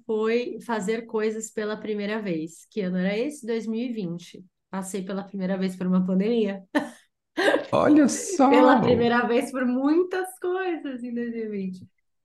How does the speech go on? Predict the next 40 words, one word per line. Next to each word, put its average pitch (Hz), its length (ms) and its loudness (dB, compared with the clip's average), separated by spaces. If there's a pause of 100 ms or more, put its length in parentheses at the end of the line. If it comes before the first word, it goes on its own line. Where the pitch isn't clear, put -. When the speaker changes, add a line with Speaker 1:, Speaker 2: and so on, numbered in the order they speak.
Speaker 1:
É, 214 560 2 (120)
mas 285 220 -2
é 294 80 2
o 285 40 6
equilíbrio, 233 800 -2
Bruno. 156 540 -6
Essa 240 320 -6
que 302 120 -12
é 202 40 -4
a 190 60 -8
questão, 180 600 -6
assim, 156 240 -14
sobre, 160 440 -10
sobre 165 280 -8
a 180 80 -10
criança 165 340 -10
interior. 160 340 -8
A 156 80 -8
gente 196 280 -10
não 214 180 -6
equi-, 269 340 -10
a 185 200 -6
gente 185 240 -10
não 233 80 -6
equilibra 240 640 -6
isso. 139 180 -12
A 165 40 -12
gente 175 200 -14
simplesmente 233 840 -8
abafa 202 840 0 (600)
e 196 80 -6
deixa 208 280 0
essa 220 160 -10
criança 208 520 -6
lá, 202 500 0
largada, 190 640 -4
esquecida, 196 1000 -8
e 185 320 -6
é 196 120 -4
isso. 143 500 -10